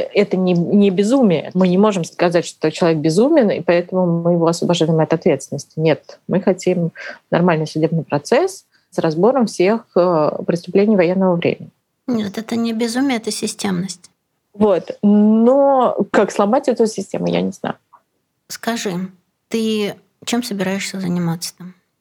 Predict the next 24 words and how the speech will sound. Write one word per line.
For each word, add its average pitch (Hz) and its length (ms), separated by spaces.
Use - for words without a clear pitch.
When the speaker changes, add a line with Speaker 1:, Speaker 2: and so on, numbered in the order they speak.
Speaker 2:
Когда, 185 320
не 170 120
знаю, 170 260
обустроишь 180 580
все 175 200
вокруг 170 520
Матвея, 202 600
когда 175 720
чуть - 200
меньше 185 360
станет 175 520
разных 175 640
организационных, 180 920
логистических 185 800
вопросов 175 540
по 175 140
поводу 170 340
его 170 180
учебы, 208 600
вопрос 190 460
жилья 180 420
у 170 80
тебя 175 260
закрыт. 175 560